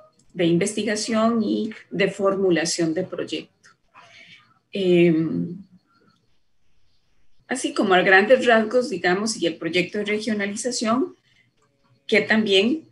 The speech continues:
estamos trabajando, que tiene como tres ejes, pero este se lo va, se los va a estar explicando nuestra compañera Hazel.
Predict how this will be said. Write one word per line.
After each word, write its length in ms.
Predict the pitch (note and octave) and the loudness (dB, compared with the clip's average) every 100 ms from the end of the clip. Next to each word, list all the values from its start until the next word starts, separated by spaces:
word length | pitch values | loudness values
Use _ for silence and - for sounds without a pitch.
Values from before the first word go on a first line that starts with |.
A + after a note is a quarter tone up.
| - - - | -14 -14 -12
estamos 400 | F3 E3+ E3+ - | -8 -4 -4 -4
trabajando, 640 | F#3+ F3+ B3 F#3+ F#3+ G#3 | -2 -2 0 0 -2 -6
que 100 | G3+ | -8
tiene 260 | - D#3+ F3 | -8 -8 -6
como 320 | F3 E3 - _ _ _ _ | -6 -8 -8 _ _ _ _
tres 280 | - E3 F3+ | -8 -4 -2
ejes, 320 | F3 F#3 A#3 - | -2 -2 -6 -6
pero 220 | F#3 E3+ | -2 0
este 280 | E3+ F3 A3+ | 0 -2 -6
se 140 | G#3+ | -2
lo 100 | E3+ | -2
va, 160 | D#3+ E3 | -2 -4
se 560 | - _ _ _ - | -8 _ _ _ -6
los 180 | G3+ F3+ | -2 0
va 60 | E3+ | 2
a 40 | |
estar 220 | F3 G#3 | 0 0
explicando 760 | G3 G3 - - F#3+ F3 G#3 - - - - - - | -2 -4 -10 -2 0 0 -2 -10 -20 -20 -20 -20 -6
nuestra 340 | G3 G3 - | -4 -4 -4
compañera 460 | A3+ F#3 F3 E3+ F3 | -6 -4 2 2 2
Hazel. 520 | A3+ E3 D3+ - - | 0 -2 -6 -16 -20